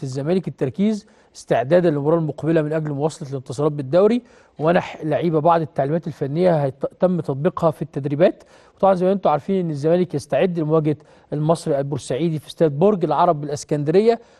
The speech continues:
آه، في الجوله الستاشر لمسابقه الدوري الممتاز، والزمالك طبعًا يتصدر الدوري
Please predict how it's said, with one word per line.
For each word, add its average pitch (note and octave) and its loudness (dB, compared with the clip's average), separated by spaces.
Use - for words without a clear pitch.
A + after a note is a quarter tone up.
آه، D3+ 6
في E3+ 0
الجوله D#3+ 2
الستاشر F#3 0
لمسابقه D#3 0
الدوري D3 0
الممتاز، C#3+ 0
والزمالك E3 2
طبعًا E3 4
يتصدر D3+ -2
الدوري F#3 2